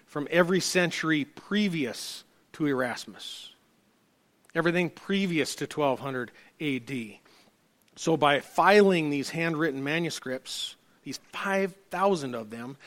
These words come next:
filing them century by century,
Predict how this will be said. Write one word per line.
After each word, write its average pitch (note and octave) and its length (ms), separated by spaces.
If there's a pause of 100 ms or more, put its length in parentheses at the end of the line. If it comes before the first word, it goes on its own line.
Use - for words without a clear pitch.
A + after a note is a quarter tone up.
(300)
filing F3+ 540
them D3 160
century F3+ 800 (240)
by C3 160
century, - 760